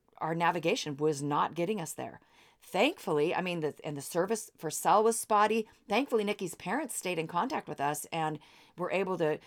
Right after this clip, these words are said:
you know, kind of talk us in. And, um, when we got there, it was literally, "The wedding needs to start." I mean, we, they were, they were kinda stressing out. Sean was going, "Oh my gosh, am I gonna get married without my mom and my stepdad?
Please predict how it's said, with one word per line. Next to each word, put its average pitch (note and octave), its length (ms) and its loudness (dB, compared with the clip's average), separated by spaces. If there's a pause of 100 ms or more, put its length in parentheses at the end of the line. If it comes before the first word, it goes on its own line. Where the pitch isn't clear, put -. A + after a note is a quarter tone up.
(160)
you - 80 -8
know, E3+ 80 0
kind G3+ 220 -2
of - 320 -2
talk G3 280 4
us F3 140 -2
in. F3 320 0 (640)
And, F3 440 0
um, D#3 380 0 (120)
when F#3 180 -4
we F#3 100 0
got A#3+ 320 4
there, E3+ 360 2 (880)
it G3+ 200 -2
was F3+ 300 2 (260)
literally, G#3+ 460 6
"The F3+ 160 0
wedding F#3 520 0
needs F3+ 380 -6
to E3+ 120 -8
start." - 640 0 (220)
I - 20 -4
mean, E3 220 -4
we, A#3 480 2
they G#3+ 160 6
were, G#3 220 2 (320)
they A3+ 160 6
were B3+ 80 6
kinda G#3+ 180 0
stressing E3+ 400 0
out. F#3+ 220 2
Sean F3 240 0
was E3 100 -6
going, D#3+ 200 -2
"Oh F#3+ 100 0
my F3+ 120 0
gosh, E3 240 0
am D3+ 80 -2
I E3+ 80 2
gonna G3+ 140 -2
get D#3 100 -4
married F#3 220 -2
without F#3 240 2
my D3+ 140 -2
mom F3+ 500 4
and E3 180 -4
my D#3 200 -4
stepdad? D4+ 680 2